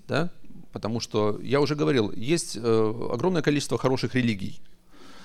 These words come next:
Э, религии, они все хорошие в своей сути, да? Почему? Потому что учат, э, как это сказать, учат добру, учат, э, дисциплине, да?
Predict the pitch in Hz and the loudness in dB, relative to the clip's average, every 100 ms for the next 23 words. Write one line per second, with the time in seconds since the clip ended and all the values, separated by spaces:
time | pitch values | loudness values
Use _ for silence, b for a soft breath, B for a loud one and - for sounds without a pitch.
0 | B B B 101 104 101 - - - 127 | B B B 2 4 2 0 -2 0 0
1 | 202 208 175 170 - - 120 101 - 85 | 2 2 2 4 2 4 6 4 2 -2
2 | - - - - - - 110 101 - 98 | -6 -8 -12 -18 -18 -6 0 0 0 -4
3 | 98 - - - 110 151 233 - - - | -8 -12 -16 -14 0 0 0 -4 -4 0
4 | 113 101 135 175 - 143 123 95 - 226 | 0 0 0 0 2 2 2 0 -2 2
5 | 123 - - 104 113 107 101 101 101 110 | 0 -2 -8 -2 2 2 2 0 -2 -4
6 | 107 104 107 - - 98 - - 175 123 | -6 -6 -6 -6 -4 -4 -2 -2 2 4
7 | 107 107 165 185 B B B B - 180 | 4 6 8 6 B B B B -2 0
8 | - - - 107 104 104 110 123 131 196 | 2 0 -2 0 0 -2 -2 -2 0 2
9 | 175 156 139 165 196 | 2 0 2 2 2